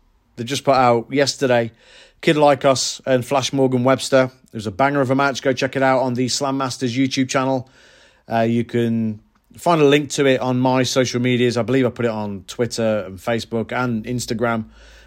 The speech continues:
So you can go and sort of catch that on YouTube. It was a great match. It was a great show.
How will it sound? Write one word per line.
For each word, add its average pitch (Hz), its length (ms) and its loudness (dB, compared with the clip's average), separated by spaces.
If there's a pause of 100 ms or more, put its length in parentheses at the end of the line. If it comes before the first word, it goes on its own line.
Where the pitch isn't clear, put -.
(120)
So 101 240 -6
you 107 200 -6
can 131 140 -4
go 139 180 6
and 120 140 0
sort 110 200 0
of - 60 -20
catch 110 260 -4
that 110 240 -2 (2750)
on 120 160 0
YouTube. 113 480 0
It - 180 -20
was 104 120 -14
a 95 40 -12
great 156 280 4
match. 135 480 -4
It - 60 -20
was 104 100 -18
a 98 40 -16
great 143 340 2
show. 123 420 2